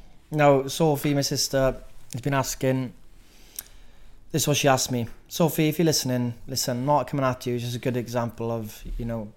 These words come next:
being able to ask questions off the cuff and then having answers. Okay, so here's what she, here's what she comes at me with first, guys. First question is, "Can I lose a stone in a month?"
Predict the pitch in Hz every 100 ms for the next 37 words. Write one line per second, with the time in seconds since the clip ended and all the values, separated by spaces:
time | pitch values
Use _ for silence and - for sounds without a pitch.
0 | - 127 123 110 113 113 - 113 - 117
1 | 113 110 113 - 110 - 110 113 113 110
2 | 110 107 - 110 107 104 110 - 123 120
3 | 120 110 117 - 143 143 147 - 139 123
4 | 117 120 123 117 120 117 - 127 117 -
5 | 107 110 - - - - - - 147 143
6 | - 127 - 123 117 113 - - _ _
7 | - - - - - - 156 156 160 151
8 | 139 - 143 135 135 127 113 -